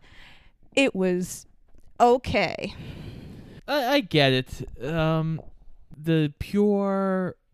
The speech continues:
Speaker 2: "I have to follow my dream no matter what" message is there, but, like,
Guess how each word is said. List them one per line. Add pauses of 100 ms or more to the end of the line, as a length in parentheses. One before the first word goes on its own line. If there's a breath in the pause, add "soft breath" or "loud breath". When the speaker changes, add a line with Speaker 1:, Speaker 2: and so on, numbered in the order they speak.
(200)
Speaker 2:
"I
have
to
follow
my
dream
no
matter
what"
message (280 soft breath)
is
there, (380)
but,
like,